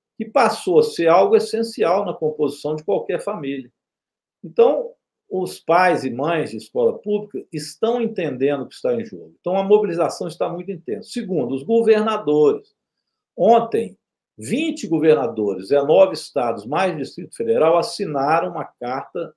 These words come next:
um manifesto, solicitando o apoio, a votação do Fundeb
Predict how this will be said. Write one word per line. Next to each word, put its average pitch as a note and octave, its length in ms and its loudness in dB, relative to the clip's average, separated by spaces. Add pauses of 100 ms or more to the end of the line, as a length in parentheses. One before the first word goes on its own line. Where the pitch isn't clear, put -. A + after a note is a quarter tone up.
um C3 140 -14
manifesto, B2+ 640 -4
solicitando E3 540 -6
o E3 40 4
apoio, E3+ 800 -2
a A#2 80 -6
votação F3 580 -4
do F#3+ 100 -8
Fundeb D3+ 640 -2